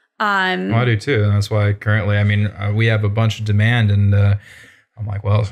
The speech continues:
Speaker 2: currently no product, but
Speaker 1: Yes, yeah.
Speaker 2: it's
Speaker 1: Well,
Speaker 2: coming."
Speaker 1: and I think it depends on your distribution ta-, channel too. You know, if you're doing retail,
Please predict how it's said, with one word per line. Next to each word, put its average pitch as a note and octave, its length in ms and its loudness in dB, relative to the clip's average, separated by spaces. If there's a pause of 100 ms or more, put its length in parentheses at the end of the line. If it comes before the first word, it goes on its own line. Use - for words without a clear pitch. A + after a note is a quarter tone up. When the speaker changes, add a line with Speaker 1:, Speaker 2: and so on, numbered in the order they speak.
(100)
Speaker 2:
currently D#3+ 320 0
no C#3 140 0
product, - 500 -6
but G2+ 120 0
Speaker 1:
Yes, G2+ 520 -2
yeah. G2+ 240 -6
Speaker 2:
it's A#2 300 0
Speaker 1:
Well, G4+ 80 2 (180)
Speaker 2:
coming." F2+ 160 0 (300)
Speaker 1:
and F#4+ 100 0
I G#4+ 80 0
think A4+ 180 -2
it A#4 200 -2
depends G4+ 240 -2
on F#4+ 120 2
your F4 120 2
distribution D4+ 640 -2
ta-, G#3 160 -6 (100)
channel A3+ 300 -4
too. B3 320 -2
You G3+ 100 -4
know, G#3 140 0
if G#3+ 120 -6
you're D4 120 -2
doing C#4 320 -2
retail, G3 720 -2